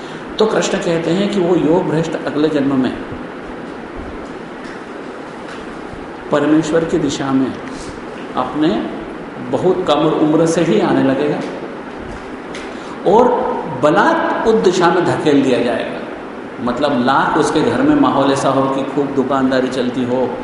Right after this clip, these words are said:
खूब सांसारिक वातावरण हो, लेकिन उसके बावजूद वो बलात् उस दिशा में धकेल दिया जाएगा।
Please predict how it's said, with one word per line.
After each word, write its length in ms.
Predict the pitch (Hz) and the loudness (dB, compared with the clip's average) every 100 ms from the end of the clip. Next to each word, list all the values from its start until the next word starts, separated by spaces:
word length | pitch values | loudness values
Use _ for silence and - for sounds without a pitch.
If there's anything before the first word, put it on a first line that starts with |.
| - - - | -8 -10 0
खूब 140 | - | 0
सांसारिक 480 | - 151 147 156 160 | 2 2 4 4 4
वातावरण 520 | 151 135 135 135 139 127 | 2 2 2 2 2 2
हो, 180 | 107 - - - - - - - | 0 -2 -6 -10 -10 -12 -10 -8
लेकिन 220 | 131 151 | -4 0
उसके 260 | 135 - 135 | 0 0 0
बावजूद 840 | 123 113 123 151 190 208 - - - | 2 2 2 4 4 4 -2 -6 -2
वो 120 | 160 165 | 0 2
बलात् 580 | 123 123 156 175 - - | 0 2 0 0 -4 -4
उस 100 | 151 - | -4 -2
दिशा 240 | 127 131 | -2 -2
में 180 | 117 110 | -2 -4
धकेल 280 | 104 113 110 | -4 -4 -4
दिया 100 | 107 | -4
जाएगा। 240 | 98 - | -4 -8